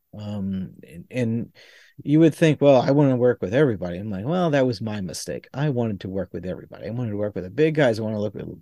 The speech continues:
little guys. I wanted to work with individuals. Like, I wanted to work with everybody." Part of the problem with that is that you end up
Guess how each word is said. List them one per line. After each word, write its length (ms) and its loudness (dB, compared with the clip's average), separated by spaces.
little 220 6
guys. 300 2
I 20 -6
wanted 160 -4
to 60 -4
work 260 -2
with 180 -6
individuals. 720 0
Like, 140 -18
I 60 6
wanted 160 8
to 80 6
work 120 4
with 120 -2
everybody." 400 -6
Part 300 4
of 140 4
the 80 0
problem 480 -2
with 180 -8
that 380 -8
is 280 -8
that 420 -6
you 920 -2
end 320 0
up 220 2